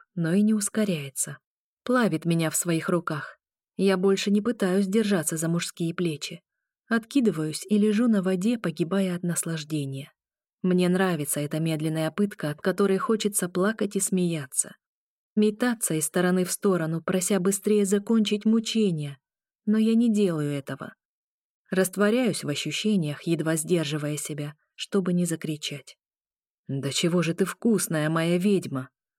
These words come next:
Слышу сквозь удары своего сердца. "Ты сведёшь меня с ума!" По моим щекам стекают редкие горячие слёзы, и я улыбаюсь. "Может, я только этого и хочу?" Отвечаю провокационно.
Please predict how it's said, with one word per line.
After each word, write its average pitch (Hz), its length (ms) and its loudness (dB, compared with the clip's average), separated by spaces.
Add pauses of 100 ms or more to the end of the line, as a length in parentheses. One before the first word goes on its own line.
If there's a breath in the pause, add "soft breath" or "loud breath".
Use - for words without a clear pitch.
(300)
Слышу 185 380 -2
сквозь - 340 -6
удары 170 280 -2
своего 156 340 -4
сердца. - 600 -10 (520)
"Ты 139 100 -4
сведёшь 156 480 0
меня 156 240 -2
с - 120 -2
ума!" 175 360 0 (640)
По 196 100 2
моим 214 280 4
щекам 214 380 0
стекают 170 500 -4
редкие 180 400 -2
горячие 147 560 -4
слёзы, 165 480 -4
и - 160 -8
я 165 200 -2
улыбаюсь. 139 680 -8 (920)
"Может, 262 540 0
я 247 220 2
только 247 340 0
этого 233 460 0
и 240 80 2
хочу?" 262 600 0 (540)
Отвечаю 175 560 0
провокационно. 156 920 -4